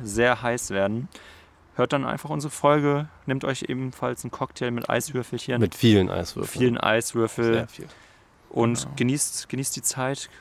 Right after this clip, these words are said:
Speaker 1: macht ein bisschen deutsche Vita.
Speaker 3: Genau.
Speaker 1: Ja.
Speaker 2: Am
Speaker 3: Also
Speaker 2: Lago.
Speaker 3: wir, wir hören uns, wir sehen uns, wir schmecken uns.
Speaker 2: Äh, wir reiben uns mit Eiswürfeln ein.
Speaker 3: Genau. Und,
Speaker 1: Und mit
Speaker 3: äh,
Speaker 1: Sonnencreme, ganz wichtig,
Speaker 3: ja,
Speaker 1: Leute.
Speaker 3: genau. Sonnenschutzfaktor hundert.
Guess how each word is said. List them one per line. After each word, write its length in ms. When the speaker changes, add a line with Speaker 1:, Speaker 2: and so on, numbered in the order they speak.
Speaker 1:
macht 220
ein 80
bisschen 260
deutsche 360
Vita. 320
Speaker 3:
Genau. 280
Speaker 1:
Ja. 140
Speaker 2:
Am 80
Speaker 3:
Also 140
Speaker 2:
Lago. 260
Speaker 3:
wir, 160
wir 100
hören 260
uns, 240
wir 80
sehen 260
uns, 200
wir 80
schmecken 340
uns. 380
Speaker 2:
Äh, 60
wir 500
reiben 220
uns 160
mit 80
Eiswürfeln 480
ein. 320
Speaker 3:
Genau. 360
Und, 280
Speaker 1:
Und 160
mit 80
Speaker 3:
äh, 40
Speaker 1:
Sonnencreme, 460
ganz 360
wichtig, 320
Speaker 3:
ja, 80
Speaker 1:
Leute. 200
Speaker 3:
genau. 280
Sonnenschutzfaktor 920
hundert. 440